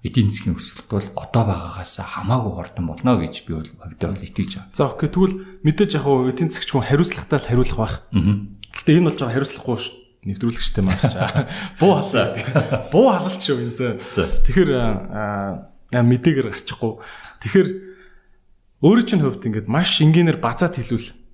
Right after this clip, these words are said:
Speaker 2: манай өсөлтийг, манай улсын эдийн засгийн өсөлтийг боомлоод байгаа хамгийн том юмнууд нь юу вэ? Ямар юмн дээр буруу жоор бичигдээд буруу дасгал хийгээд байна те?
Speaker 1: Мгм.
Speaker 2: Диагностик те?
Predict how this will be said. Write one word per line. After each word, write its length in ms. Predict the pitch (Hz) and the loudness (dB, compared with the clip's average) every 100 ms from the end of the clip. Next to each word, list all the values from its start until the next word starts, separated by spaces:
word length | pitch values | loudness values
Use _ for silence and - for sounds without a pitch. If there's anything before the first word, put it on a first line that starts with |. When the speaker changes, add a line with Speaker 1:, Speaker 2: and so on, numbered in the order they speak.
| _ | _
Speaker 2:
манай 400 | 110 147 180 151 | 0 4 4 2
өсөлтийг, 720 | 120 - - - 139 - - | -2 -6 -8 -2 -2 -2 -6
манай 320 | 107 156 214 | 2 4 4
улсын 320 | 147 - 165 | 2 0 0
эдийн 160 | - 170 | 2 -2
засгийн 240 | - 143 | 2 0
өсөлтийг 360 | 117 - - 120 | 0 -6 -4 -4
боомлоод 480 | - 147 190 190 156 | 2 6 6 4 0
байгаа 160 | 120 107 | -2 -4
хамгийн 280 | 117 131 113 | -2 -2 -4
том 400 | 113 95 98 - - | -4 -4 -6 -14 -4
юмнууд 320 | 101 113 117 104 | 0 2 2 2
нь 80 | 101 | 6
юу 240 | 147 160 | 8 8
вэ? 220 | 170 175 - _ _ _ _ _ | 6 0 -8 _ _ _ _ _
Ямар 280 | - 127 170 139 | 0 4 4 4
юмн 280 | 117 113 | 4 2
дээр 180 | 107 104 | 2 0
буруу 300 | 95 117 160 160 | 2 4 4 4
жоор 220 | 135 131 | 0 0
бичигдээд 580 | 107 - - 120 117 - - - | -4 -6 -4 -4 -4 -8 -20 -8
буруу 180 | 110 131 | -4 -2
дасгал 300 | - - 123 | -4 -6 -2
хийгээд 300 | 120 113 113 | 0 0 0
байна 160 | 110 101 | -2 2
те? 120 | 143 147 - | 0 0 -6
Speaker 1:
Мгм. 240 | 90 78 85 - - - _ _ - _ - | -6 -4 -4 -6 -18 -20 _ _ -20 _ -6
Speaker 2:
Диагностик 640 | 120 131 160 160 - - - - | -4 2 2 2 -4 -12 -18 -16
те? 220 | - 117 | -12 -14